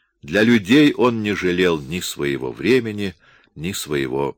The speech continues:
сердца. "Крыек-крок, крыек-крок", уже ближе, как судьба его, отозвался молодой погоныш, и Данила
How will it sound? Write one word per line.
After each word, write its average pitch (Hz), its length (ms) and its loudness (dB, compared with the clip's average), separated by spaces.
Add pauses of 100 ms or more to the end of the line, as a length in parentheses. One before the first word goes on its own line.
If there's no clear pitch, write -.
сердца. - 680 -8 (1500)
"Крыек-крок, 123 1120 0 (380)
крыек-крок", 107 1200 0 (320)
уже 71 260 -4
ближе, 92 400 0
как 76 220 -6
судьба 76 460 -2
его, 113 360 2 (460)
отозвался 76 720 -4
молодой 73 440 -2
погоныш, 78 680 -4 (640)
и 78 100 -6
Данила 87 540 0